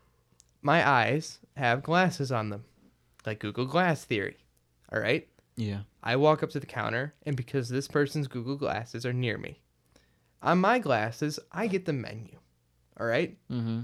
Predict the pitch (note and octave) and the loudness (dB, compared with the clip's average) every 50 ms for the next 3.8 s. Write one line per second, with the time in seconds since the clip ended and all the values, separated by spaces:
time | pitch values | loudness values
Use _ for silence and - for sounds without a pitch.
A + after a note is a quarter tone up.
0 | C3+ - F#3 A3+ A#3 A3+ - D3 C#3 C3+ C#3+ D3 D#3 D#3 D3 C#3 C#3 C3+ - D3 | -4 -2 -2 -2 0 0 0 0 0 0 0 2 2 2 2 2 0 0 0 -2
1 | D3 - - D3 C3+ C3+ C#3 C3 G#2 G#2+ G#2+ - - - - _ _ _ _ _ | -2 -2 -2 0 0 0 0 -2 -4 -6 -8 -10 -14 -20 -20 _ _ _ _ _
2 | _ _ _ _ _ _ _ _ _ _ _ _ _ _ _ - C#3+ B2+ A#2 - | _ _ _ _ _ _ _ _ _ _ _ _ _ _ _ -2 -2 -2 -2 2
3 | - G3+ A3+ A#3 - F#3+ D#3 C3+ B2 A#2+ A#2 A2+ A2+ D#3+ F3+ | 2 2 2 4 2 2 2 2 0 0 0 2 2 0 0